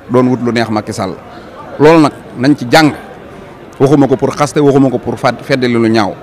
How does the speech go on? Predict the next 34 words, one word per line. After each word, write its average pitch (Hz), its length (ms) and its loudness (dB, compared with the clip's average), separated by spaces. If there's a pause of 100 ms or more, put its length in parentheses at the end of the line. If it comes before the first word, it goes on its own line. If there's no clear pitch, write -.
(120)
waaye 110 160 -2
nañ 156 160 2
ci 165 100 0
jàng, 131 220 2 (960)
xam 147 180 0
ne 143 80 2
Yàlla 143 240 6
rek 127 160 0
a 127 40 4
wóor, 113 280 4 (760)
kenn 165 200 2
amut 143 300 -2
doole, 131 300 4
kenn 131 200 -2
amut 127 240 -2
kàttan, 107 400 -4
ku 208 80 0
dul 196 200 0
Yàlla 139 300 6
doo 113 180 2
dara, 107 200 -4 (720)
Yàlla 127 280 2
rek 127 140 -2
a 120 40 -6
fi 110 120 -4
nekk. 101 140 -2 (600)
Kon 151 180 4
nag 151 140 0
buñ 175 160 2
demee 165 240 4
ba 135 100 4
jox 165 160 4
la 143 120 2 (340)
minbar, 175 400 4